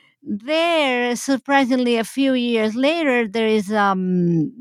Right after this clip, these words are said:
there is, um, uh, sort of, um, uh, uh, an indul-, it's called indult. So, I mean, the, so,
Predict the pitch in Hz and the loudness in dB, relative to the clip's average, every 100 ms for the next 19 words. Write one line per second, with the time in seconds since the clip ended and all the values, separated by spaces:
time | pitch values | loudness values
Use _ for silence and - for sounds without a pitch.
0 | 175 214 196 190 202 180 175 170 165 151 | -4 0 0 0 0 0 2 2 0 -2
1 | - - - 64 - _ _ 104 101 - | -6 -6 -4 -4 -8 _ _ _ -20 -18
2 | - - - 165 117 - - 170 156 165 | -18 -14 -2 0 0 -4 -4 0 0 2
3 | 165 165 - - 175 180 _ 190 156 127 | 0 0 -2 -4 -10 -20 _ -2 0 0
4 | 98 160 151 131 65 - - 190 175 - | -2 -2 -2 -4 -8 -12 -2 2 2 0
5 | 202 202 196 226 - _ - 214 - 226 | -4 -2 2 2 2 _ -2 -2 0 0
6 | 190 190 185 220 208 202 - 196 - 247 | 0 -2 0 0 0 -2 -8 -10 -4 -2
7 | 208 247 254 233 220 190 202 254 | 0 2 0 0 0 -2 0 2